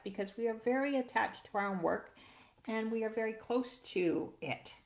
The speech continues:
And it's really hard to step back and look at it with different eyes. So that is what I want to talk to you today about.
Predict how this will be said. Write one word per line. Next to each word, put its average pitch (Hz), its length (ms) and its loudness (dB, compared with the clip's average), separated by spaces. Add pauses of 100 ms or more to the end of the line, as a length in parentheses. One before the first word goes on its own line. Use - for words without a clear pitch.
(140)
And 220 100 0
it's 214 240 -4
really 240 200 4
hard 240 520 4
to 180 100 -2
step - 440 -2
back 202 400 2
and 190 160 0
look 208 180 0
at 202 140 2
it - 80 -2
with 175 140 -4
different 196 360 -4
eyes. 170 560 0 (460)
So - 140 -6
that 240 300 4
is 349 200 0
what 269 80 4
I 254 60 6
want 247 140 6
to 226 160 -2
talk 220 220 6
to 220 120 -4
you 208 260 2
today - 300 0
about. - 360 -6